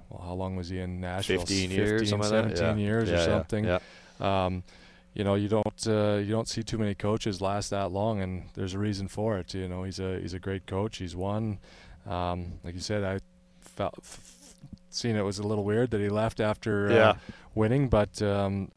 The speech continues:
Speaker 1: y-, you know, he's done a great job with that Islanders, Islanders team, and, uh, you know, Lou Lamoriello coming in there, another phenomenal G M, and, uh,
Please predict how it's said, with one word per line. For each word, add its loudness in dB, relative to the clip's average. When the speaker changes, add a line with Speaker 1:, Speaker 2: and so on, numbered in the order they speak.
Speaker 1:
y-, -6
you -6
know, -2
he's -4
done -4
a -6
great -4
job -2
with -4
that -6
Islanders, -4
Islanders -2
team, -2
and, -2
uh, -4
you -6
know, -2
Lou -2
Lamoriello 0
coming -2
in -2
there, -2
another -2
phenomenal -4
G -4
M, -2
and, -4
uh, -2